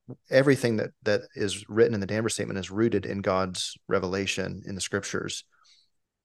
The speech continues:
And what C B M W is trying to do is stand for the timeless truth of God's word, of, of God's design and complementarity against the,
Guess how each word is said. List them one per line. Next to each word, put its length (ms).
And 560
what 260
C 160
B 100
M 80
W 360
is 300
trying 480
to 140
do 400
is 440
stand 560
for 640
the 160
timeless 500
truth 300
of 80
God's 300
word, 580
of, 340
of 160
God's 440
design 600
and 140
complementarity 960
against 580
the, 360